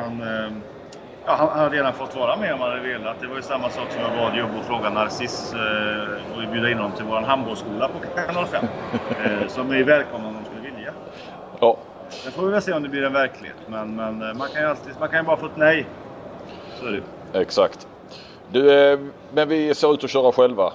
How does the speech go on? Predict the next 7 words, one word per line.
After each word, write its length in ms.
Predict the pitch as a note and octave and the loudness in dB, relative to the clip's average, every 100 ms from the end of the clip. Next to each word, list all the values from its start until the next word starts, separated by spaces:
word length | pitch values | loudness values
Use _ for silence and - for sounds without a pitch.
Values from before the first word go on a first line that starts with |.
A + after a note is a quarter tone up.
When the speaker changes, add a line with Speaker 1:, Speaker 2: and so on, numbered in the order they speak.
| - | -4
Speaker 2:
och, 300 | - - - | -10 -10 -6
eh, 500 | G#2 G2+ G2+ G2 G2 E2 - | 0 4 4 2 -2 -6 -4
det 80 | |
räcker 280 | G#2+ A2 - | 0 0 2
väl 140 | G#2+ G#2+ | -2 4
gott. 400 | A2+ - - - - - - - - - - - - - - - - - - | 2 2 -14 -14 -16 -16 -14 -14 -12 -12 -10 -10 -12 -12 -12 -14 -14 -16 -6
Vi, 180 | G2 | -4